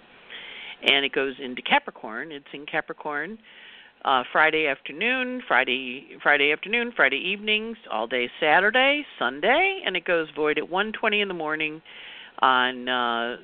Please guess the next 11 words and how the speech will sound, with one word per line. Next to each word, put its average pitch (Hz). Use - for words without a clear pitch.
the 120
seventh, 180
a 143
Monday 151
night, 131
in -
the 151
middle 147
of 139
the 131
night, 135